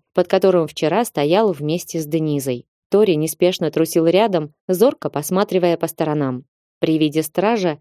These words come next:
элеоны предусмотрительно спрятались в листве. На этот раз пес не стал их гонять, лишь сел около одного из узловатых корней, указывая хозяину место,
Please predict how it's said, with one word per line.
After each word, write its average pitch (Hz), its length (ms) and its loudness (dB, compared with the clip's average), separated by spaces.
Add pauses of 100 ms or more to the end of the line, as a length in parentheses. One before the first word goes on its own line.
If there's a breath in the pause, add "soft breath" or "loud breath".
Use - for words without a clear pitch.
элеоны 220 560 4
предусмотрительно 214 880 2
спрятались 240 720 -2
в 170 80 -2
листве. 156 520 -2 (340)
На 160 180 0
этот 151 220 -2
раз 226 280 -2 (100)
пес 330 240 2
не 262 120 6
стал 302 300 0
их 147 160 0
гонять, 156 480 0 (140)
лишь 247 280 2
сел 277 360 0
около 190 340 2
одного 170 400 0
из 214 240 4
узловатых 165 580 0
корней, 165 540 0 (260)
указывая 151 600 0
хозяину 160 520 0
место, 202 460 0